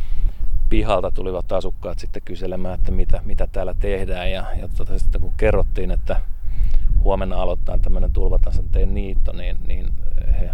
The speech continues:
olivat kiinnostuneina sit-, kiinnostuneita sitten osallistumaan tähän,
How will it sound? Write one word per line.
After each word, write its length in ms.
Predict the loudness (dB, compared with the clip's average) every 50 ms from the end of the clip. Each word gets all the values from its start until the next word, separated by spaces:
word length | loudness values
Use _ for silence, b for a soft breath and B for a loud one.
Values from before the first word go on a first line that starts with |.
| -2 -2
olivat 320 | 0 0 0 2 0 0 0 0
kiinnostuneina 760 | -2 -2 -2 -2 -2 -2 -2 -2 -2 -2 0 0 0 0 2
sit-, 340 | 4 4 4 2 2 -2 -6
kiinnostuneita 680 | -4 -4 -4 -4 -4 -6 -6 -6 -4 0 0 0 0 0
sitten 300 | 0 0 0 0 0 0 0 0 B B B B B B B B B B B B
osallistumaan 720 | 0 0 0 0 0 0 0 0 0 0 0 0 -2 -2 -4
tähän, 280 | -4 -4 -6 -6 -6